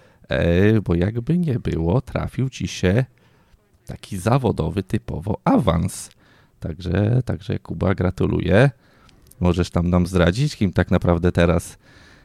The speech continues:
co tam się tak naprawdę wydarzyło w twojej historii zawodowej, że, że jednak zaszczyciłeś nas dzisiaj garniturem, czy,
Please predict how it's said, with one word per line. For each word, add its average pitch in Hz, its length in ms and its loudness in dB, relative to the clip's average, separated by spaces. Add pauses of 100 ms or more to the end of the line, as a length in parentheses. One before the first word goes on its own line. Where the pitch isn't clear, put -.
co 98 100 6
tam 104 160 6
się 101 120 0
tak 101 160 0
naprawdę 95 380 2
wydarzyło 92 400 2
w - 60 -4
twojej 92 180 0
historii 92 380 0
zawodowej, 90 480 0
że, 95 220 -2
że 92 160 0
jednak 92 340 0
zaszczyciłeś - 540 -2
nas 92 180 0
dzisiaj 90 320 -4
garniturem, 95 600 0
czy, 117 320 2